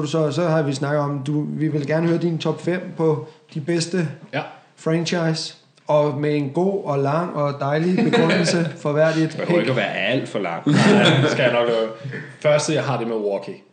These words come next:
Speaker 2: øh, i top fem, simpelthen, fordi de har, hvem jeg betragter som er den nye LeBron. Øh, han, han bliver ligaens bedste spiller i over sådan en syv-otte års periode. Der er ingen tvivl. Han, han er der stort set allerede. Hvis han får så et trepointsskud, game over.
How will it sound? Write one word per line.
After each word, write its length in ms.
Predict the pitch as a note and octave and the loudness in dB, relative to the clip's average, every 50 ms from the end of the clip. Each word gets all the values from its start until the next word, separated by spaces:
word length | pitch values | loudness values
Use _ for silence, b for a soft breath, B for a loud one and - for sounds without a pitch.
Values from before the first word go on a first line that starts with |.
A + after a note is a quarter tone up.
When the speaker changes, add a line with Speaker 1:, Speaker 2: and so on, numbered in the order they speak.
| _ _ _ _ _ _ _ _ A2 | _ _ _ _ _ _ _ _ -4
Speaker 2:
øh, 500 | A2 G#2+ G#2 G2+ G2+ G2+ G2 G2 G2 G2 | -2 -2 0 0 -2 -2 -2 -4 -6 -8
i 40 | G#2+ | -10
top 240 | - - G#2+ F#2 - | -8 -8 -8 -6 -8
fem, 160 | G#2 F#2 F2+ | -12 -12 -10
simpelthen, 340 | - - F#2 F2+ F#2 F2+ E2+ | -12 -12 -10 -10 -10 -12 -10
fordi 380 | - G#2 F2+ G2+ G2 G2 F#2+ G2+ _ _ _ - | -12 -12 -12 -10 -12 -12 -14 -16 _ _ _ -12
de 120 | A#2 G#2+ | -10 -8
har, 460 | - - A#2 G#2+ G#2 G#2+ - - - _ _ | -6 -6 -4 -4 -6 -6 -10 -16 -20 _ _
hvem 240 | - G#2 A2 G2+ G2 | -10 -8 -6 -4 -2
jeg 160 | G2+ G2 G#2+ A2+ | -2 -2 -2 -4
betragter 400 | - B2 - - G#2+ G2 - G2+ | -6 -6 -6 -6 -6 -6 -8 -10
som 160 | - - G#2 | -10 -8 -8
er 40 | G2 | -8
den 140 | F#2+ G#2 G2+ | -8 -8 -8
nye 120 | F#2+ F#2+ | -8 -8
LeBron. 260 | F#2+ F#2 F2+ E2+ E2 E2 - _ _ _ B B B B B B B B B B B B B - | -10 -10 -10 -12 -14 -14 -18 _ _ _ B B B B B B B B B B B B B -8
Øh, 40 | G#2+ G#2+ G#2 G2+ G2+ G2 G2+ G2 G2 F2 - - - - - - | -6 -4 -2 -2 -2 -2 -2 -2 -4 -6 -10 -14 -20 -20 -16 -10
han, 240 | - - D3 C#3 B2+ | -6 -4 -4 -4 -4
han 260 | - - C#3 C3+ B2+ C3 | -4 -2 -2 -2 -2 -2
bliver 320 | - D3 C3 A#2 A#2 A2+ A2+ | 0 0 0 0 0 -2 -4
ligaens 320 | A2+ A#2+ A#2 A#2+ G#2+ G#2 - | -6 -4 -4 -4 -4 -4 -6
bedste 200 | A#2 G#2 - - | -8 -8 -8 -8
spiller 260 | - - G#2 G#2 G#2 | -8 -6 -4 -4 -4
i 140 | G2 F#2+ G2 | -4 -6 -8
over 220 | F#2 F#2+ F2+ F#2 F2 | -8 -6 -6 -6 -8
sådan 180 | - - G2+ | -8 -10 -12
en 60 | F#2+ F2+ | -10 -8
syv-otte 640 | - - - - G#2+ G#2 G2 - G#2+ G2+ G2 G2+ | -8 -8 -6 -6 -6 -8 -8 -4 -4 -2 -2 0
års 200 | F#2 F#2+ F#2 - | -2 -4 -4 -8
periode. 380 | - - F#2 E2+ D#2 D2 C#2 - - _ _ _ _ _ _ _ _ | -8 -8 -8 -6 -8 -10 -14 -16 -18 _ _ _ _ _ _ _ _
Der 60 | A#2 | -6
er 80 | G2+ G2+ | -4 -4
ingen 180 | G2 G2+ G#2 | -4 -4 -6
tvivl. 200 | - - F2 C#2+ - - _ _ | -6 -8 -10 -12 -14 -20 _ _
Han, 160 | - - A2 | -14 -12 -10
han 180 | G#2 F#2 G#2+ A2+ | -8 -6 -4 -4
er 120 | G#2+ G#2 | -4 -2
der 100 | G2 G#2 | -2 -4
stort 300 | G2+ - - - A2+ F#2+ | -4 -4 -4 -4 -4 -4
set 120 | - G#2 F#2 | -4 -6 -4
allerede. 280 | F#2+ F#2+ F2+ F2+ F2+ | -4 -4 -2 -2 -4
Hvis 140 | F2+ F2 - | -4 -6 -6
han 120 | - A2+ A2 | -8 -8 -6
får 180 | - A#2 G#2+ | -4 -4 -4
så 100 | F2+ - | -2 -4
et 60 | G#2 | -6
trepointsskud, 500 | - - G#2 G2 - A2 G2+ - - A2 G2 | -6 -6 -8 -6 -6 -8 -8 -6 -6 -4 -2
game 260 | F2 - G2+ F#2+ - | -2 -2 -2 -2 -4
over. 160 | E2 D#2+ D2 | -4 -6 -10